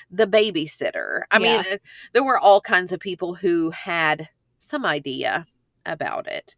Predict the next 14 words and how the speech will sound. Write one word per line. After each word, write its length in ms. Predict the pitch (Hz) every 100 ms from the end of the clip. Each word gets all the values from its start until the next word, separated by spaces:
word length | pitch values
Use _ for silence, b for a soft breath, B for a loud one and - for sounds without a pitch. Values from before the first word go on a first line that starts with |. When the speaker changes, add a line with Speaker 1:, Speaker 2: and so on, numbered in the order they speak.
| B B B B
Speaker 1:
The 180 | 180 202
media 560 | 185 196 240 247 180 180
soon 320 | - 190 190
began 380 | 202 180 175 175
showing 400 | - 180 175 196
up 260 | 143 160 -
along 360 | 165 156 156 165
the 80 |
street, 520 | 202 - 139 135 - 180
which 260 | 180 -
drew 380 | - 170 175 170
hordes 640 | 165 - 262 269 277 226
of 220 | - 190 175
locals 600 | 160 139 - 127 170